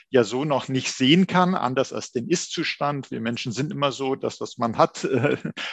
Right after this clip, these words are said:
meint man, das ist sozusagen, das ist die Sicherheit und das andere, äh, ist ja noch nicht ganz klar. Was wir aber wissen, das, was viele Unternehmen in dem Bereich haben, reicht eben nicht aus.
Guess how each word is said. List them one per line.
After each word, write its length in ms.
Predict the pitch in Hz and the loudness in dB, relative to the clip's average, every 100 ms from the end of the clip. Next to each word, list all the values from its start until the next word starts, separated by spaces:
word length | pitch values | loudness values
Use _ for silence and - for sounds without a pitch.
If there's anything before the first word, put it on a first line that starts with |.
| - | -2
meint 240 | 123 117 | 0 0
man, 220 | 123 117 | 0 -2
das 160 | 110 110 | -2 -4
ist 300 | 120 - - | -8 -12 -10
sozusagen, 640 | 123 98 - 101 107 101 104 - - - | -10 -10 -6 2 2 2 -4 -8 -14 -2
das 180 | 117 | -2
ist 180 | 113 - | -2 -10
die 40 | 107 | -10
Sicherheit 640 | 92 147 175 139 135 135 | -4 2 4 6 6 6
und 180 | 123 110 | 2 -4
das 140 | 110 | -6
andere, 400 | - 120 120 113 - - - - _ | -6 -4 0 0 -2 -12 -20 -20 _
äh, 480 | 135 123 117 120 110 | 2 4 6 2 -4
ist 120 | 139 | -2
ja 80 | 135 | -2
noch 180 | 110 104 | -2 -4
nicht 160 | 113 - | -8 -2
ganz 260 | 113 - | -4 -2
klar. 400 | - 120 151 123 107 | 0 2 2 -2 -16
Was 360 | - 131 185 160 | 0 2 2 2
wir 100 | 123 | -2
aber 220 | 110 107 | -2 -4
wissen, 260 | 135 - | -4 -6
das, 220 | 127 123 127 | -4 -4 -4
was 120 | - | -8
viele 300 | - 156 147 | -8 -6 -6
Unternehmen 400 | 127 131 123 143 | -6 -4 -2 -4
in 120 | 131 | -4
dem 100 | 117 | -4
Bereich 320 | 113 113 - | 0 0 0
haben, 200 | 120 131 | -2 -2
reicht 460 | 123 120 139 - - | 0 2 0 0 -4
eben 220 | 135 123 | -4 -2
nicht 240 | 123 - | -6 -8
aus. 380 | 131 147 131 - | -6 -4 -4 -6